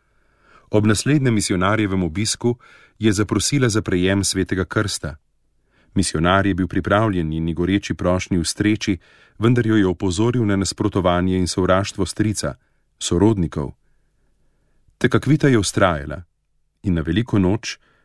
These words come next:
šestnajstega aprila šestnajststo šestinsedemdeset, je prejela sveti krst in dobila ime Katarina ali Kateri v indijanskem jeziku. Tisto, kar je napovedal misionar, se je res zgodilo.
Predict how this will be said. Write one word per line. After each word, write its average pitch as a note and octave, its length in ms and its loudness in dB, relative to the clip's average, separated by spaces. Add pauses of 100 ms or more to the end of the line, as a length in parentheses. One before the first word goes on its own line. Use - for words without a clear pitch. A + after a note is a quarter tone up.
šestnajstega E2+ 680 0
aprila F2+ 420 0 (280)
šestnajststo D#2+ 680 -4
šestinsedemdeset, G2 1120 -2 (600)
je A2+ 160 2
prejela A#2+ 400 2
sveti G#2+ 320 -2
krst - 540 -4 (340)
in G#2+ 120 0
dobila G#2 300 0
ime G2 300 0
Katarina F#2+ 680 -4 (400)
ali D#2+ 460 0
Kateri G2 600 0 (520)
v F2+ 120 0
indijanskem D2+ 600 0
jeziku. D2 460 -4 (1040)
Tisto, C#3 340 2
kar B2 160 2
je G#2 80 4
napovedal F#2 400 2
misionar, F2 600 -2
se - 160 -4
je D#2+ 100 -2
res F2 200 0
zgodilo. D2+ 500 -6